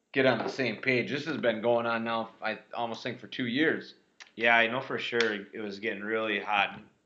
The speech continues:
Speaker 2: hot, uh, in, what, September before
Speaker 1: Yeah.
Speaker 2: the season started, and then it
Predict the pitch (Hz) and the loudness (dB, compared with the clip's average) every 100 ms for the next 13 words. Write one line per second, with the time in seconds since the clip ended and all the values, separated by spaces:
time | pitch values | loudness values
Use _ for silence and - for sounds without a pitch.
0 | _ - 101 101 101 - _ - 104 101 | _ -2 2 2 0 -10 _ -10 -6 -4
1 | 98 98 95 98 95 98 95 - - 113 | -4 -6 -8 -10 -10 -10 -10 -12 -2 0
2 | 110 120 120 110 117 110 98 98 123 113 | 2 2 2 4 4 6 4 2 0 -2
3 | 101 - 104 101 98 98 98 92 | -4 -6 -2 0 -2 -6 -8 -10